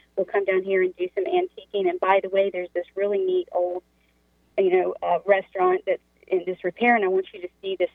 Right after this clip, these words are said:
statue out there." And I was like, "Okay, let's go." So we just got in our, our, our little, um, cruiser, and we, we went on down the road. We were having a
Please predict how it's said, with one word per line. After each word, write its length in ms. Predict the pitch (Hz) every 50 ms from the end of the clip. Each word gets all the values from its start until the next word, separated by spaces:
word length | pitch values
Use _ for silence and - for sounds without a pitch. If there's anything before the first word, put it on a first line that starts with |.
| _
statue 500 | _ 220 226 269 - - _ - 165 147
out 160 | - - - -
there." 160 | 175 160 170
And 60 | 170
I 60 | 175 180
was 100 | 185 -
like, 140 | 185 - -
"Okay, 440 | 539 622 - 285 202 180 190 - - _ _ -
let's 120 | - - _
go." 260 | - - - - 480 - _ _ _ _ _ _ _ _ -
So 80 | 208
we 140 | 202 214 220
just 180 | - 240 - _
got 180 | 220 202 208 220
in 140 | 233 226 226
our, 360 | 220 214 214 220 220 - -
our, 380 | - 202 196 196 202 196 - -
our 120 | - 190 190
little, 420 | 190 202 208 214 208 196 202 - _ -
um, 320 | 196 196 190 185 190 196 - _ _ _ _
cruiser, 400 | - - - 240 - - - 539 320
and 180 | 190 190 190
we, 340 | 190 190 190 185 185 185 - _ -
we 140 | 196 185
went 180 | 180 208 202 208
on 160 | 202 208 202
down 260 | - 196 196 202 202
the 80 | 196 175
road. 380 | 180 196 196 202 208 214 214 208
We 80 | 196 180
were 100 | 180 185
having 240 | 190 180 - 190 185
a 60 | 180